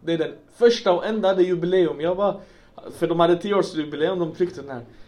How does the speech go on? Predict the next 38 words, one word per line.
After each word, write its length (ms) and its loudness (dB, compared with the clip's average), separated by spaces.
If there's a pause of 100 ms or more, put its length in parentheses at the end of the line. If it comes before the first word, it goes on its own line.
(160)
Jag 160 -4
bara, 120 -4
"Men 140 -6
femton?" 460 -2
Han 160 -4
bara, 100 -2
"Nej, 160 0
jag 140 0
kommer 200 -8
aldrig 500 6
mer 160 8
trycka 320 -2
den 160 -6
här." 160 -10 (560)
Det 280 -2
finns 240 -4
bara, 160 6
det 80 6
är 80 6
bara 260 8
den 160 2
här. 280 4
Det 100 0
är 100 -4 (100)
typ, 140 -10 (380)
den 220 0
här 240 4
edition 560 -4 (180)
finns 260 -8
ingen 200 -8
annan 240 -12
som 140 -20
tar. 920 -8
Är 140 10
du 80 4
en 80 0
sån 440 0 (1120)
limited 560 -4